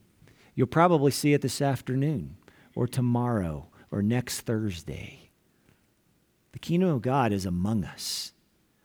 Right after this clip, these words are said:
Christ is on his throne wherever you go. And even though there's a lot of evidence to the contrary out there, even though there's a lot of mourning and meekness and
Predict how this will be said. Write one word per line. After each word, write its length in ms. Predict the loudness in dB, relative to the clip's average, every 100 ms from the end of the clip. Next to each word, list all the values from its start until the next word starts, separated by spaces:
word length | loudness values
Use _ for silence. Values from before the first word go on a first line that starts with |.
| _
Christ 360 | -2 0 0 0
is 120 | 0
on 160 | 2 0
his 140 | -2
throne 380 | -4 -4 -2 -4
wherever 440 | -6 -4 -4 -2
you 240 | -4 -4 -6
go. 360 | -6 -8 -10 -16 _ _ _ _ _ _ _ _ _ _ _ _ _ _ _ _ _
And 120 | 4 6
even 240 | 8 6
though 160 | 6 6
there's 200 | 6 6
a 40 |
lot 180 | 4 4
of 80 | 0 -4
evidence 460 | -4 0 0 0
to 100 | -4
the 80 | -6
contrary 760 | -6 -6 -6 -4 0 0 2 0
out 220 | -2 -4
there, 320 | -6 -6 -8 _ _ -20 -4
even 220 | 2 6 6
though 120 | 6
there's 200 | 6 4
a 40 |
lot 200 | 2 2
of 80 | 2
mourning 560 | 0 0 0 0 0 -2
and 160 | -2
meekness 640 | -4 -4 -4 -4 -4 -8 -10
and 260 | -10 -12